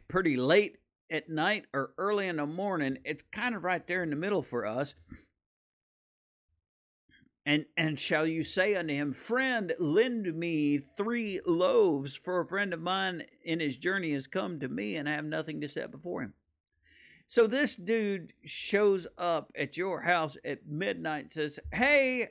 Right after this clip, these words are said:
I'm here." And of course, the first guy woke up and, and, and gathered his friend into his house and, and, and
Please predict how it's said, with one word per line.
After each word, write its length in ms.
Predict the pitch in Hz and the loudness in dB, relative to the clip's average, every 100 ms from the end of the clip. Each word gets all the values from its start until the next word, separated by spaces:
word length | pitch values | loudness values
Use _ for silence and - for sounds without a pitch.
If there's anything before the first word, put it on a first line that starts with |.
| - | -2
I'm 180 | 165 170 | -2 0
here." 600 | 233 285 262 233 226 - _ - 277 - 185 - _ _ _ - - - | -2 0 2 2 0 -4 _ -4 -4 -4 -16 -16 _ _ _ -20 -18 -2
And 140 | 196 | 0
of 80 | 196 | 2
course, 280 | 208 208 - | 2 2 0
the 100 | 170 | -4
first 400 | 247 262 - - | 0 0 0 0
guy 240 | 147 143 | 2 2
woke 400 | 143 156 160 - | 4 6 6 4
up 340 | - 139 175 - - | 2 4 2 -2 -4
and, 260 | 147 131 - | -2 -2 -4
and, 340 | 147 139 139 - | -4 -4 -4 -4
and 240 | 139 127 | -4 -2
gathered 400 | 143 147 160 139 | 0 0 0 -4
his 120 | 127 | -6
friend 400 | - 139 147 180 | -2 0 0 -2
into 240 | 135 139 131 | -6 -6 -6
his 180 | 113 | -4
house 440 | 127 131 165 185 - | 0 0 0 -4 -8
and, 200 | 131 123 | -6 -6
and, 320 | - 135 120 | -4 -6 -4
and 340 | 135 127 113 | -6 -6 -6